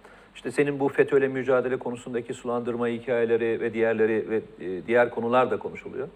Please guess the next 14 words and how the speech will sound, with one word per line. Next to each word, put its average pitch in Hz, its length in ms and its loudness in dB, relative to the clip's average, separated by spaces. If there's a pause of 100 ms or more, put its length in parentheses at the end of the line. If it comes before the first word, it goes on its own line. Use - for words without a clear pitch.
(720)
E, - 40 -6 (800)
şu, - 280 -8
şunu, 233 460 -2 (220)
e, 139 380 2
insanlar 160 540 -2
unutuyorlar 131 560 0 (120)
sanırım. 98 320 -8
E, 98 300 -14 (1200)
fetö, 160 460 4 (560)
e, 123 60 -2
dönemsel 143 800 0
bir 156 60 -4
tehdit - 460 -2
değil. 117 200 -6